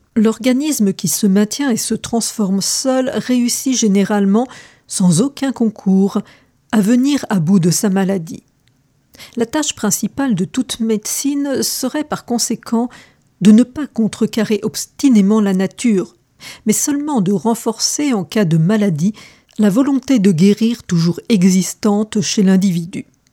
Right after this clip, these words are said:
Une impulsion morale, religieuse ou intellectuelle est, est souvent plus efficace que la drogue ou l'appareil lui-même, déclare-t-elle. Le résultat, en réalité,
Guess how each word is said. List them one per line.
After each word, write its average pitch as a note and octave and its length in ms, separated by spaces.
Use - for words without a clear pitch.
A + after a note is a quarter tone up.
Une G#3 140
impulsion C4+ 580
morale, G3+ 540
religieuse F3+ 720
ou F3 120
intellectuelle A3 840
est, G3 160
est G#3+ 40
souvent C#4 360
plus F3 240
efficace A#3 800
que B3 120
la A3+ 120
drogue G3+ 400
ou E3+ 80
l'appareil F#3+ 560
lui-même, F#3 680
déclare-t-elle. F#3+ 760
Le G#3 80
résultat, G#3 640
en - 80
réalité, G3+ 720